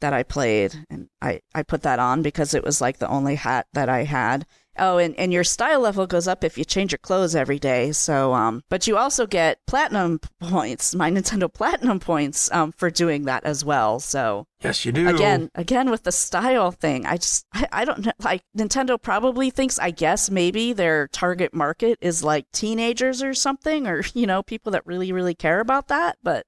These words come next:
Speaker 1: I still find it kind of odd. Although one of the best things that I have seen is, uh, Simone, our previous podcast host here,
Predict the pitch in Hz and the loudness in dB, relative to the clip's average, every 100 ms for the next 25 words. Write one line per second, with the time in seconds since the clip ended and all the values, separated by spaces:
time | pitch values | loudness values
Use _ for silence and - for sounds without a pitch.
0 | - 175 - 196 - 185 127 - 180 165 | -4 -4 -2 -2 -2 -2 -2 -2 0 0
1 | - 165 156 151 170 185 185 180 170 156 | 0 2 2 2 -2 -2 2 2 4 2
2 | 151 _ 208 214 240 233 196 190 196 - | -2 _ -4 0 0 0 0 0 0 0
3 | 196 180 170 165 170 170 - - 175 175 | 0 0 0 0 2 0 0 2 2 2
4 | 185 214 _ _ _ - 170 170 165 160 | 0 -4 _ _ _ -2 2 4 4 2
5 | 151 - - 160 147 143 - - - 208 | 0 -4 -2 0 2 2 0 -2 0 2
6 | 190 185 185 233 277 285 _ _ _ - | 2 4 4 2 2 0 _ _ _ -6
7 | 175 - 202 196 190 185 - 180 185 190 | -6 0 0 4 2 0 -2 -2 -2 -2
8 | 175 - 196 180 - - 185 147 131 180 | 0 0 0 0 0 0 2 4 2 0